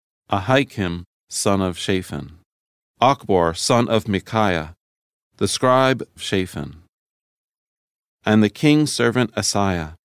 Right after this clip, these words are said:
go, consult the Lord for me, for the people, for all Judah, about the stipulations of this book that has been found.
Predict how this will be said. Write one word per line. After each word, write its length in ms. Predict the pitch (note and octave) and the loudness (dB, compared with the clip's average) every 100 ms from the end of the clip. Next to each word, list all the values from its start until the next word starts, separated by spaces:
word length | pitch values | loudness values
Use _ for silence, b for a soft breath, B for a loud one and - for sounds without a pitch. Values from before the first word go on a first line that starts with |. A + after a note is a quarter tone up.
| _ _ _ _ _ _ - | _ _ _ _ _ _ 0
go, 400 | B2+ A#2 F2 D#2 _ _ | 4 4 2 -2 _ _
consult 500 | - A2+ - D#3+ D#3+ | -2 -2 2 2 2
the 80 | - | 2
Lord 340 | A#2 A#2 A#2 G#2+ | 2 4 4 2
for 160 | - | -4
me, 240 | F2 E2 D#2 | -4 -4 -6
for 180 | - G2+ | -2 0
the 80 | G2 | 0
people, 440 | - B2 A2 E2 | 0 -6 -4 -8
for 220 | - G2+ | -2 0
all 220 | - C3 B2+ | 2 2 2
Judah, 440 | G#2 B2 D#2 E2 _ _ _ _ _ | 0 -2 -2 -6 _ _ _ _ _
about 280 | F#2+ A2+ A2+ | 0 2 2
the 80 | A2+ | 0
stipulations 800 | - E3+ D3+ C3 C3 B2+ A#2+ A2+ | 0 0 2 4 2 2 -2 -2
of 140 | G2 | -2
this 180 | G2+ - | -2 -4
book 400 | - A2 F2+ - | -2 0 0 -8
that 140 | F2 | -8
has 180 | F#2 F2 | -6 -8
been 220 | - E2 | -8 -8
found. 480 | - G2 E2+ D#2 | -4 -2 -2 -6